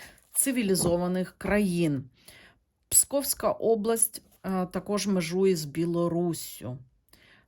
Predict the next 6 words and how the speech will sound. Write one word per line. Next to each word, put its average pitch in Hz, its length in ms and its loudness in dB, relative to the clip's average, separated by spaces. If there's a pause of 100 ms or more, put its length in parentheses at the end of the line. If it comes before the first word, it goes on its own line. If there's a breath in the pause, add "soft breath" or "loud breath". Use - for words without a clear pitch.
Тут 180 220 -8
є 156 260 -2
і 139 40 -6
карта 262 440 -2
показується. 202 1120 -4 (680 loud breath)
Гаразд. 190 640 0